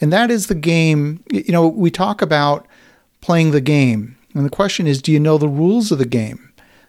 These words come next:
Most of the people are playing the game. They're out there on the field. They've got the ball in their hands. And this other team comes out, except they got helmets on and they've got padding.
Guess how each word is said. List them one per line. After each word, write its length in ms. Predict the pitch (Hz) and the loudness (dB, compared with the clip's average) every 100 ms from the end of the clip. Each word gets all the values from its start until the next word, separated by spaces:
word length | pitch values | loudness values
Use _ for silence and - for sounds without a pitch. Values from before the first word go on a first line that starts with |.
| _ - | _ 0
Most 320 | 151 190 - | 2 2 0
of 60 | |
the 80 | 175 | -2
people 360 | 180 202 208 143 | 0 -2 0 0
are 60 | |
playing 380 | 135 - 170 165 | 0 -2 0 2
the 100 | 156 | 0
game. 540 | 147 165 156 139 147 151 | 0 2 2 0 -2 -2
They're 200 | 139 151 | -2 0
out 200 | 151 156 | -2 2
there 160 | 165 | 2
on 120 | 160 | 2
the 60 | 156 | -2
field. 320 | - 151 143 | -2 0 2
They've 100 | 139 | 0
got 200 | 143 139 | -2 -2
the 80 | 139 | -2
ball 320 | 131 147 160 | 0 2 2
in 80 | 165 | 0
their 160 | 165 151 | -2 0
hands. 460 | 139 131 127 127 - - - _ | 2 2 0 -2 -8 -20 -20 _
And 140 | 151 147 | -4 -2
this 160 | 143 | 0
other 200 | 175 180 | 2 0
team 300 | 175 - 196 | 0 2 2
comes 280 | 190 180 147 | 2 -2 0
out, 380 | 147 135 139 - - - _ - | 0 0 -2 -8 -20 -20 _ -10
except 260 | - 156 | -4 0
they 100 | 160 | 0
got 180 | 139 127 | 0 -2
helmets 420 | 147 190 190 190 | -2 0 0 0
on 500 | 180 165 160 160 160 | 0 2 2 0 -2
and 560 | 165 135 127 127 127 127 | -4 -2 0 0 -4 -4
they've 180 | 135 127 | -4 -2
got 220 | 135 127 | -2 -2
padding. 640 | - 175 170 165 160 | -2 0 0 0 -2